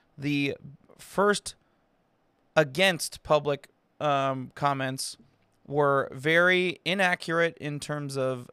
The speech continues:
um, credibility. Um, they were clearly very, um,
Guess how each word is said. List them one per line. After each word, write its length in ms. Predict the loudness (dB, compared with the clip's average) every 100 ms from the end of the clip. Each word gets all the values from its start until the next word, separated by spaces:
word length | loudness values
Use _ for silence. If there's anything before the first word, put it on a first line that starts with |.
| -12
um, 640 | -8 -6 -6 -8 -12 -14 -20 _ _ _ _ _ _ _ _ _ _ _ _ _ _ _ _ _ _
credibility. 680 | 2 4 4 2 2 -2 -6 _ _ _ _ _ _ 0
Um, 680 | 2 4 2 0 0 -4 -12 _ -16
they 300 | -4 -2 -2
were 560 | 0 0 2 0 -2 -8 -20
clearly 440 | -4 2 2 2 -2
very, 640 | 0 2 2 0 -2 -6
um, 400 | -6 -4 -4 -8